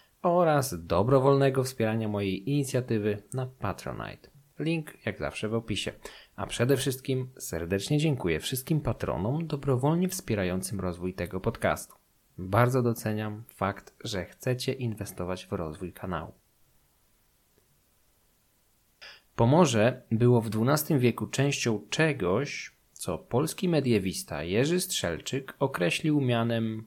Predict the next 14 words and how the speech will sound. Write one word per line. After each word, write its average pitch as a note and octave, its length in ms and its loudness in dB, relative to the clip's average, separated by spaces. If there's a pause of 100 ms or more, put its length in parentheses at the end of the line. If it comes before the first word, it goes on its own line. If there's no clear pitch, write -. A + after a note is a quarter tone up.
(140)
pogańskiego B2+ 720 0
klina, G2 680 -2 (460)
jaki B2 520 0
wbijał D3+ 500 2
się G#2+ 280 0
w - 120 -12
tym C3+ 240 -2
rejonie F2+ 720 -2
w D3 300 -4 (180)
zdecydowanej C#3 760 0
większości B2+ 580 0
chrześcijańską G#2 800 -4
już F#2 220 -4
Europę. F#2+ 640 -2